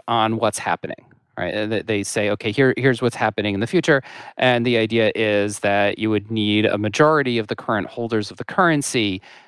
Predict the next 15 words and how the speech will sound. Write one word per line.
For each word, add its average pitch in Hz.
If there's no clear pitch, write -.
in 131
order 113
to 104
take -
control 101
of 98
the 117
system, 123
and 101
you 98
hope 113
that 98
that's -
widely 110
distributed. -